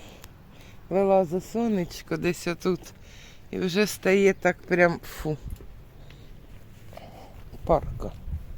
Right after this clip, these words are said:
Так.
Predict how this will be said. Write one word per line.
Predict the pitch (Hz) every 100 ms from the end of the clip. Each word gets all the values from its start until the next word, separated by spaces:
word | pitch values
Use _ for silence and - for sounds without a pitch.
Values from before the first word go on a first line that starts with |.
| - - - - - - - - - - - - - - - -
Так. | 320 294 269 240 240